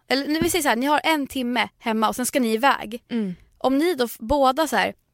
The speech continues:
Speaker 1: jag, jag tänker att man pausar tillsammans med något. Bara, vi pausar två timmar. Ska vi ta två timmar av vår paus i livet?
Speaker 2: Men har han tio och jag tio?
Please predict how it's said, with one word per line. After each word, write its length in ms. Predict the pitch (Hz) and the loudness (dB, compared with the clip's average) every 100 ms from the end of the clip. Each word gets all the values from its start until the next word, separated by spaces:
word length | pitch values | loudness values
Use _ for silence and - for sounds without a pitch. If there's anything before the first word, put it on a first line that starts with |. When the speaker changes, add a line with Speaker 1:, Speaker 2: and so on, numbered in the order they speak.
| _ _ _ _ _ _ _ _ - | _ _ _ _ _ _ _ _ -4
Speaker 1:
jag, 160 | 285 - | -4 0
jag 160 | 294 | 0
tänker 220 | 392 277 | 2 0
att 60 | 247 | 0
man 140 | 240 | -2
pausar 340 | 226 262 214 214 | 0 0 0 -6
tillsammans 640 | 226 - 381 339 233 208 | -8 -2 0 0 -2 -4
med 60 | 208 | -6
något. 160 | 208 | -8
Bara, 80 | - | -10
vi 160 | 208 202 | -10 -10
pausar 460 | - 262 214 - | -8 -8 -8 -8
två 280 | 233 - 196 | -12 -10 -12
timmar. 420 | 196 196 190 196 - | -10 -8 -8 -8 -8
Ska 160 | - | -6
vi 60 | 254 | -6
ta 340 | - 339 320 | -6 -2 -2
två 220 | 240 220 | -2 -8
timmar 360 | 208 226 214 208 | -4 -2 0 0
av 100 | 190 | -4
vår 80 | 196 | -6
paus 500 | - 208 190 - - _ - | -6 -6 -6 -10 -12 _ -8
i 60 | |
livet? 440 | 208 214 190 - - | -4 -4 -4 -8 -8
Speaker 2:
Men 120 | 226 | -4
har 120 | 220 233 | -2 -2
han 280 | - 349 | -2 -4
tio 380 | 311 - 196 175 | -4 -4 -2 -2
och 140 | - 196 | -4 -4
jag 320 | 247 269 - | -2 -4 -6
tio? 380 | - 175 - | -12 -12 -14